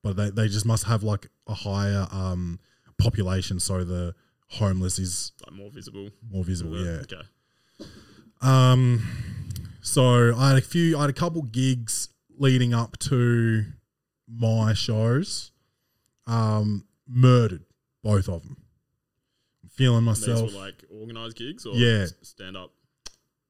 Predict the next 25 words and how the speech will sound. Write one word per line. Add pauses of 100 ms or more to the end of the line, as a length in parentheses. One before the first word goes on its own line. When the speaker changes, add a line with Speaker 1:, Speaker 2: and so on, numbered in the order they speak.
(120)
Speaker 1:
Organi-,
like,
organised
Speaker 2:
Or,
sorry,
open
mic? (500)
Speaker 1:
Not
open
mic,
but
just,
like, (120)
um, (880)
like,
I
was
booked
on
'em,
Speaker 2:
Yeah.
Speaker 1:
like,
months
out. (1300)
Um,